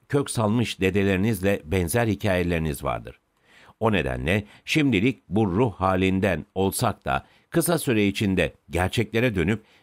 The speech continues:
Dedelerimizin temelini attığı cumhuriyetin yaşaması, hatta demokrasiye, huzurla, refahla taçlanması için mücadeleye kaldığımız yerden devam etmek zorundayız.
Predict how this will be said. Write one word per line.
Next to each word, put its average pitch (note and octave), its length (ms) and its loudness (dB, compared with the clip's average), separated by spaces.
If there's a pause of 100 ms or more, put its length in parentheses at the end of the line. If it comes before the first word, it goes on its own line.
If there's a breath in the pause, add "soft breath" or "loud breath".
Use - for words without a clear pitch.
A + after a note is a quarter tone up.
(120)
Dedelerimizin B2+ 720 2
temelini B2+ 500 2
attığı G#2+ 500 2
cumhuriyetin A2 760 2
yaşaması, F2 720 0 (320 soft breath)
hatta G2+ 540 0 (200 loud breath)
demokrasiye, G2 880 2 (180 soft breath)
huzurla, A#2+ 680 0
refahla A2 640 0
taçlanması G#2+ 720 -2
için A2+ 360 0 (200 soft breath)
mücadeleye B2 840 2
kaldığımız A#2+ 560 2
yerden A#2 480 0
devam A2 340 2
etmek D2+ 320 -6
zorundayız. C#2+ 640 -6